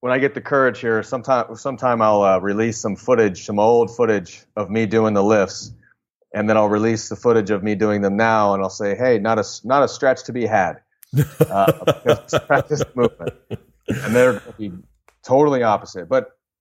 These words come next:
Speaker 1: it, it kinda gets down to the mechanism of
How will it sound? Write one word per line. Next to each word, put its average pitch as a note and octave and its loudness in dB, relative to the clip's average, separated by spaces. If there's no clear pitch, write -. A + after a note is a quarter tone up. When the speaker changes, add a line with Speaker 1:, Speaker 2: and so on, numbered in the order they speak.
Speaker 1:
it, C3+ -4
it B2 -6
kinda F3 2
gets D#3+ 0
down C3+ -2
to B2+ -10
the A#2 -2
mechanism A2 -4
of G2+ -2